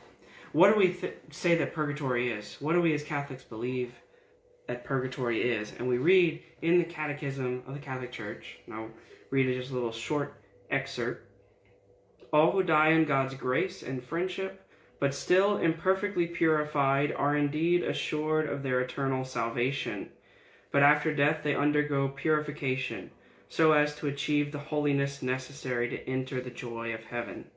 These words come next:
The Church gives the name purgatory to this final purification of the elect, with, which is entirely different from the punishment of the damned." So let's just break that down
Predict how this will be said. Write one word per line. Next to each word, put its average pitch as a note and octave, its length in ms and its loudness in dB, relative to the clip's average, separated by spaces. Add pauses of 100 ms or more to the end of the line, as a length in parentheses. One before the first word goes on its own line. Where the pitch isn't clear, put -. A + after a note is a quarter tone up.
(540)
The C3 100 -2
Church C3+ 420 0
gives C3 240 0
the C3 80 0
name C3 260 2
purgatory D3+ 800 2
to C3 200 -6
this C#3+ 320 0
final B2+ 500 0
purification A#2+ 1000 -4
of A#2+ 120 -6
the A#2+ 100 0
elect, A#2 520 -2 (640)
with, C3+ 300 -2
which D3 220 4
is C#3+ 140 2
entirely D#3+ 800 4
different C#3 540 -2
from C#3 280 0
the C3+ 60 2
punishment C3 720 -2
of B2 160 -8
the B2 60 -10
damned." A2+ 420 -2 (600)
So D3 60 -4
let's - 380 -4 (340)
just D#3 220 -2
break E3+ 240 6
that D3 200 0
down C#3 440 2